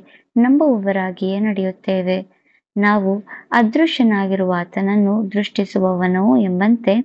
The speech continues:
ಸಹಿಸಿಕೊಳ್ಳುತ್ತೇವೆ. ನಾವು ನಂಬಿಕೆಯ ಕಣ್ಣಿನಿಂದ ಮಾತ್ರ ನೋಡಬಹುದಾದ ಕಿರೀಟ ಮತ್ತು ಸಿಂಹಾಸನಕ್ಕಾಗಿ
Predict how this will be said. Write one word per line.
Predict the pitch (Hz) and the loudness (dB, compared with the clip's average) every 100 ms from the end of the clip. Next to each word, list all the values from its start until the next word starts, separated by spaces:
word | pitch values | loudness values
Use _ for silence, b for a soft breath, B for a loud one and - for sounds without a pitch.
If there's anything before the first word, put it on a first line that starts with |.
| - _ _ _ _ _ - | -6 _ _ _ _ _ 0
ಸಹಿಸಿಕೊಳ್ಳುತ್ತೇವೆ. | 247 240 240 220 196 185 180 - 196 185 190 190 b b _ - | 2 2 0 0 0 0 -2 -2 -2 0 -4 -6 b b _ 0
ನಾವು | 240 269 | 2 4
ನಂಬಿಕೆಯ | 254 214 254 277 277 214 196 190 | 2 2 2 2 0 -2 -2 -4
ಕಣ್ಣಿನಿಂದ | 196 190 196 190 190 185 180 196 254 B B 214 | -4 -2 -2 -2 -2 -2 -2 -4 -6 B B 0
ಮಾತ್ರ | 214 247 233 | 2 0 2
ನೋಡಬಹುದಾದ | 254 202 196 196 190 185 185 185 190 185 190 | 2 2 0 -2 -2 -2 -4 -2 -2 -2 -4
ಕಿರೀಟ | - 175 190 208 - 202 233 B B - | -4 -2 0 0 0 -4 -4 B B 0
ಮತ್ತು | 262 254 | 0 2
ಸಿಂಹಾಸನಕ್ಕಾಗಿ | 254 240 214 190 202 202 208 196 - 196 190 185 | 0 0 0 0 -2 0 -2 -2 -2 -4 0 0